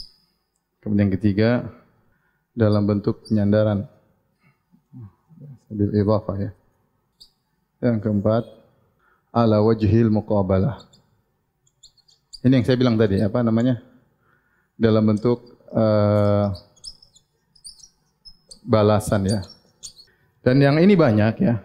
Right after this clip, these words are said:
Datang dalam bentuk bersendirian banyak, ya, seperti, eh,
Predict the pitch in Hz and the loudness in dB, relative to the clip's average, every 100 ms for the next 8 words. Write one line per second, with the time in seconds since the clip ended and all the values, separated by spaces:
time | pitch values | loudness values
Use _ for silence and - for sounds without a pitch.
0 | - _ - 123 143 143 139 123 120 117 | -14 _ -8 0 0 2 2 4 4 2
1 | 110 113 107 101 104 135 196 196 160 175 | 2 -2 -2 -2 2 2 2 2 2 2
2 | 135 131 - 104 110 113 120 123 120 107 | 2 0 -2 -4 -2 -2 2 2 2 -4
3 | - _ - - - - - - _ - | -14 _ -20 -20 -20 -20 -20 -20 _ 0
4 | 107 104 104 101 101 98 | 2 2 2 2 2 0